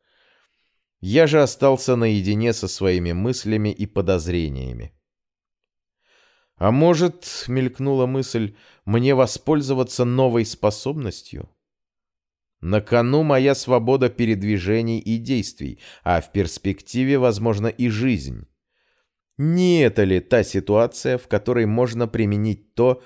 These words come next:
что мне досталось в пещере со стариком?» Решительно поднявшись с жесткой постели, я пошел к выходу. Поиск правды, как я успел убедиться, штука опасная.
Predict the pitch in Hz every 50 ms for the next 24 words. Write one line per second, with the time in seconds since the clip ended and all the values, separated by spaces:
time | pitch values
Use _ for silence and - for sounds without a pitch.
0 | _ _ _ - - - - 135 131 135 131 127 113 117 107 104 - - - 107
1 | 101 101 107 107 107 - - - - _ - 107 101 - - - - 95 85 78
2 | 82 - - 90 85 - - _ - 92 92 95 98 98 - - 64 60 58 -
3 | _ _ _ _ _ _ _ _ _ _ _ _ _ _ _ _ _ _ _ _
4 | _ _ _ _ _ _ _ _ _ _ _ _ _ _ _ _ 104 110 120 123
5 | - - 156 - 143 127 120 117 101 - 113 107 98 101 113 117 110 101 - -
6 | - 87 - - - - 92 82 82 82 90 101 87 - - - - 78 78 -
7 | - 92 87 - - - - 147 139 139 135 127 - - - - _ - 92 95
8 | 120 139 143 127 113 104 - - 110 101 92 - - 82 78 71 - - 50 -
9 | - - - _ _ _ _ _ _ _ _ _ _ _ _ _ _ _ _ _
10 | _ - 127 117 104 95 - - - - _ - 135 131 113 85 78 69 71 69
11 | - - 78 76 - 87 87 82 82 78 - - 98 90 80 82 80 76 85 82
12 | 82 82 71 - - - 78 73 73 - - - - - 143 143 - - 127 117
13 | - 123 117 - - - 110 82 - - - - 69 62 55 - - - _